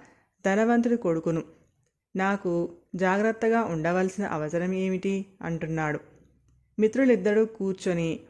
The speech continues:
ఒక పథకం వేశారు. ఆ పథకం ప్రకారం బంగారయ్య తన కొడుకును రామశర్మ ఇంట వదిలి తాను భార్యతో సహా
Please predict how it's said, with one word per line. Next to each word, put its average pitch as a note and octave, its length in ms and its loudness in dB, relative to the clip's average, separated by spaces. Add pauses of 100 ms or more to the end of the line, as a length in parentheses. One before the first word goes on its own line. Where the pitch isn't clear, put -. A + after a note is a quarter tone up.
(120)
ఒక G#3 120 -4
పథకం F3+ 460 0
వేశారు. D#3 500 -2 (460)
ఆ G#3 120 2
పథకం G3+ 440 -2
ప్రకారం F3 560 -4 (260)
బంగారయ్య G3 800 0 (180)
తన F3+ 140 -2
కొడుకును E3 640 -2 (320)
రామశర్మ G#3 600 0
ఇంట D3+ 320 -6
వదిలి D3+ 520 -2 (340)
తాను F#3+ 460 -2 (160)
భార్యతో F3 540 -2
సహా E3+ 440 -4